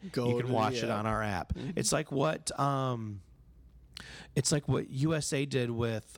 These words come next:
Speaker 2: um, Under the Dome. Or no, it was C B S with Under the Dome. Under the Dome airs on C B S,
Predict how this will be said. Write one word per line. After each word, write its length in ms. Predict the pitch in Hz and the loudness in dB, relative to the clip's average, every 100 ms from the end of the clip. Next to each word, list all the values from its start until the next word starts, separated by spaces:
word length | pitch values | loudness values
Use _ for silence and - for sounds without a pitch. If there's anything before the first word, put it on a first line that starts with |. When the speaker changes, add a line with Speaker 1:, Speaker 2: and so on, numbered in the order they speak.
| - | -2
Speaker 2:
um, 580 | 101 98 92 85 92 101 - - - - - | 0 0 -2 -6 -10 -14 -20 -20 -20 -6 0
Under 160 | 147 | 0
the 100 | 147 | 0
Dome. 480 | 123 143 156 85 - - - | 0 0 0 -4 -10 -20 -2
Or 80 | 127 | 0
no, 180 | 139 110 | 0 -2
it 60 | 95 | -2
was 120 | - | -2
C 160 | 262 | 2
B 60 | 302 | 2
S 200 | 392 - | 0 -2
with 100 | 170 | -2
Under 160 | 143 139 | 0 0
the 80 | |
Dome. 400 | 113 107 87 67 - - - - - - | 0 0 0 -4 -12 -20 -20 -20 -18 -4
Under 200 | 127 143 | 0 0
the 80 | 160 | 2
Dome 280 | 147 139 131 | 2 2 0
airs 240 | 120 123 | 0 0
on 120 | 143 | -2
C 240 | - 151 151 | -2 0 0
B 140 | 139 | 0
S, 340 | 110 107 - | 0 -4 -6